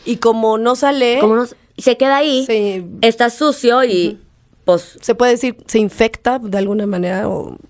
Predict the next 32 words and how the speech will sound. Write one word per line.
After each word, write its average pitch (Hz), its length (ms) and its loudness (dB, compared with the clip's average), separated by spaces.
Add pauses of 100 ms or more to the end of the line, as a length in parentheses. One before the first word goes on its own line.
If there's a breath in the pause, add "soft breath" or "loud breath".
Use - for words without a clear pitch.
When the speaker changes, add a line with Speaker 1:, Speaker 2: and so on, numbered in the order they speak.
(160)
Speaker 2:
Exacto, 247 280 2
Speaker 1:
¿no? 214 60 4
Speaker 2:
está, 254 260 0
está 240 280 0
ahí, 311 360 0 (180 loud breath)
se - 120 0
hacen 254 220 0
telarañas, 247 580 2
digamos, 226 380 2
se 220 100 -8
queda 220 220 2
ahí 226 120 2
pegado, 226 580 0 (280 loud breath)
y 220 140 2
cada 262 340 0
que 302 100 -6
te 311 140 0
baja, 240 480 -2 (200 soft breath)
se 175 200 -4
queda 175 220 2
más 214 200 0
pegado 240 560 2
y 214 80 -2
más 196 200 -4
pegado, 240 360 2
y 240 60 -2
pues 208 160 -10
se 202 80 -2
va 196 60 0
haciendo 214 260 -2
como 214 160 -2
una 202 160 -2